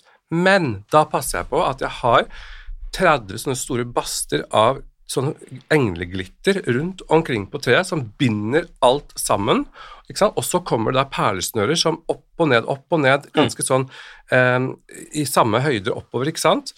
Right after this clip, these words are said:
Speaker 1: Og at det skal være da, det skal være symmetrisk, og da binder det igjen alt sammen, så alt får et helt sånn ryddig, ordentlig inntrykk, samtidig som alt er forskjellig, og da kommer du til eventyret.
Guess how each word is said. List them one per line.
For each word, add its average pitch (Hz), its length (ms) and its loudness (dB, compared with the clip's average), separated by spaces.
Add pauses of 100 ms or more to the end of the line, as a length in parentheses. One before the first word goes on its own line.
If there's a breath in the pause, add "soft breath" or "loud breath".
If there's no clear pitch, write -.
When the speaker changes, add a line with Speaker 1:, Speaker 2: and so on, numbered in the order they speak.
(220 loud breath)
Speaker 1:
Og 147 80 -2
at - 20 -6
det 147 100 -2
skal 160 140 -2
være 117 240 2
da, 117 380 2 (120)
det 131 200 -6
skal 139 160 -6
være 107 360 0
symmetrisk, 120 640 -2 (220)
og 143 100 2
da 147 100 6
binder 123 440 0
det 117 140 2 (100)
igjen 123 460 0
alt 117 180 0
sammen, 123 300 -2
så - 200 -4
alt 151 260 2
får - 280 0
et - 120 -16 (240)
helt 170 200 2
sånn 147 160 -2
ryddig, 104 440 -2 (180)
ordentlig 117 320 0
inntrykk, 180 320 -2
samtidig 135 320 -2
som - 120 -8 (120)
alt 110 220 2
er 107 60 2
forskjellig, 127 340 0
og 123 140 -6
da 147 160 6
kommer 151 260 -2
du - 100 -8
til - 120 -2
eventyret. 120 440 -4